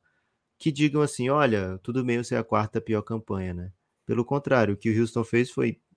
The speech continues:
botar grana, tanto na comissão técnica como no, no elenco, né? Trazer reforços de peso,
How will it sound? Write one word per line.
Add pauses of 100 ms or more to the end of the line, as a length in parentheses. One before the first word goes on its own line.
botar
grana, (580)
tanto
na
comissão
técnica
como
no,
no
elenco, (300)
né?
Trazer
reforços
de
peso,